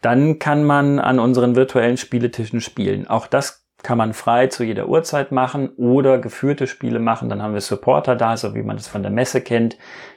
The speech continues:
die zum einen technische Hilfe geben. Da kann's ja sein, dass jemand Probleme hat mit Audio, Video oder die Software zum Laufen zu kriegen, den Tabletop Simulator et cetera. Und die dann natürlich auch die Spiele erklären.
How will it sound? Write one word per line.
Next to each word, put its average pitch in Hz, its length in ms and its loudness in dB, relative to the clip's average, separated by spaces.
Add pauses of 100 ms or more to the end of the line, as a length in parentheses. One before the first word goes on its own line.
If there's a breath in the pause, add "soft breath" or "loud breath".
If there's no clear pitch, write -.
die 120 100 0
zum 117 180 2
einen 98 240 4
technische 127 460 -2
Hilfe 117 360 0
geben. 110 480 -2 (100)
Da 104 120 -6
kann's - 260 -10
ja 101 120 -6
sein, 98 260 -6
dass 107 180 -10
jemand 113 160 -4
Probleme 110 320 -2
hat 104 80 -4
mit 110 140 -2
Audio, 113 340 2
Video 113 380 4
oder 104 320 2
die 120 80 -2
Software 120 380 -2
zum 107 160 -4
Laufen 101 340 0
zu - 120 -12
kriegen, 104 340 -8
den 107 120 -6
Tabletop 113 460 -4
Simulator 104 520 -8
et 98 120 -12
cetera. 117 580 -2 (640 loud breath)
Und 135 220 4
die 123 100 4
dann 107 200 2
natürlich 117 440 2
auch 113 100 2
die 113 140 -4
Spiele 113 320 0
erklären. 98 600 0